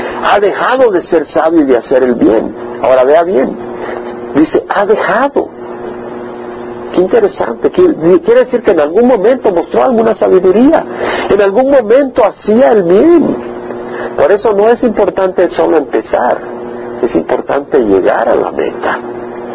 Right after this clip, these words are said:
Es importante llegar a la meta.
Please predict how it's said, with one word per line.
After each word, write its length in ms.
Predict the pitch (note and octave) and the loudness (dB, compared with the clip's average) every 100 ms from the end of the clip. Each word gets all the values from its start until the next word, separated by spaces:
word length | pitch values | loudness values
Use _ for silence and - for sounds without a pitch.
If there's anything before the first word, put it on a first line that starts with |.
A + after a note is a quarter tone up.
| - - - - - B2 | -12 -12 -12 -12 -10 -6
Es 100 | - | -2
importante 640 | D3+ - C3 C3+ C#3+ D3+ | -2 -2 -2 -2 -2 2
llegar 460 | C#3+ B2+ A#2+ C3 - | 4 4 4 2 0
a 80 | F#3 | -2
la 140 | E3 | -2
meta. 540 | G#2+ - - - - | -4 -8 -8 -6 -6